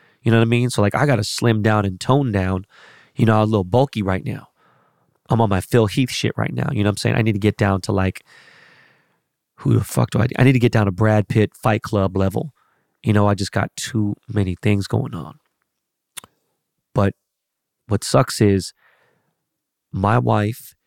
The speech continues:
is truly getting the best version of me right now. M-, minus me being so busy not having the time for her, I'm talking about who I am as a person.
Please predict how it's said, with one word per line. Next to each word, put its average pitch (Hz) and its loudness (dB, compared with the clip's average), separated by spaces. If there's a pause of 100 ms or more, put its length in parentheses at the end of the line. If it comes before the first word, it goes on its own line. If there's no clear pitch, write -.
(920)
is 104 2
truly 110 0
getting 95 0
the 92 -2
best 95 0
version 98 -2
of 90 -6
me 90 -6
right 113 -10
now. - -16 (140)
M-, 123 -2
minus 143 2
me 120 -2
being 107 0
so 110 0
busy 104 0
not 98 0
having 98 0
the 95 -6
time 104 -2
for 120 0
her, 139 2 (1600)
I'm 120 2
talking 117 2
about 101 -2
who 104 0
I 101 2
am 98 0
as - -4
a - -16
person. 107 -4